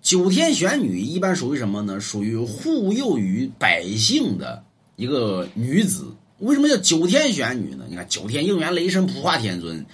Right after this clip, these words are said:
九天玄女，九天乃为这个登天之门户。啊，九天玄女是不可能转世的，那九天玄女一旦转世了，那天下大乱了，那都得，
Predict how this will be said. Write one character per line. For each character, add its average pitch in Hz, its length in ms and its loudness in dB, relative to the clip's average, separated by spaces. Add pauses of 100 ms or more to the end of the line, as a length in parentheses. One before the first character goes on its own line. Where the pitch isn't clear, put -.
(220)
九 113 240 -2
天 185 220 2
玄 135 200 -2
女， 104 180 -4 (240)
九 151 340 4
天 240 280 4
乃 110 140 2
为 117 340 -2 (400)
这 156 140 -2
个 120 260 0
登 277 460 0
天 262 340 0
之 240 140 -2
门 185 500 0
户。 208 220 -6 (1040)
啊， 120 160 0
九 220 220 0
天 320 180 6
玄 302 180 4
女 262 120 4
是 262 120 2
不 302 140 -4
可 269 100 6
能 277 140 2
转 160 200 2
世 175 200 0
的， 135 140 -2
那 226 100 -2
九 233 240 2
天 302 160 6
玄 294 180 4
女 262 140 0
一 269 40 0
旦 240 180 2
转 185 180 2
世 220 100 0
了， 220 140 0
那 220 80 -6
天 254 240 2
下 233 100 2
大 220 180 2
乱 226 240 4
了， 113 180 -2
那 110 40 -2
都 101 140 -2
得， 82 200 -8